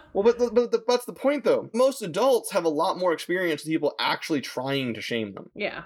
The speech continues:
Speaker 1: He's never had any experience where we tried to shame him, and his response is that strong.
Speaker 2: Yeah.
Speaker 1: Whereas most people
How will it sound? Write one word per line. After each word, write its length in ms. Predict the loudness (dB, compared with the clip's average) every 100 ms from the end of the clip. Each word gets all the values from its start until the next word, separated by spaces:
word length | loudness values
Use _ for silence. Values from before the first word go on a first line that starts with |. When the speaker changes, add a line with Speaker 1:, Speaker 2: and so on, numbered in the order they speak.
| -14
Speaker 1:
He's 300 | -8 -4 -4
never 300 | -2 0 0
had 160 | 0 0
any 300 | 2 2 0
experience 540 | -2 -4 -2 -2 -4
where 80 | -4
we 80 | -6
tried 360 | -2 -2 -2 -2
to 40 |
shame 360 | -4 -2 -2 -6
him, 340 | -8 -10 -10 -6
and 160 | -4
his 180 | -4 -4
response 420 | -4 -4 -4 -6
is 120 | -10
that 200 | -10 -10
strong. 360 | -8 -10 -10 -14 _
Speaker 2:
Yeah. 200 | -14 -14 -12
Speaker 1:
Whereas 480 | -2 0 2 0 -2
most 520 | 0 2 4 2 -2
people 520 | -6 -2 0 0 -2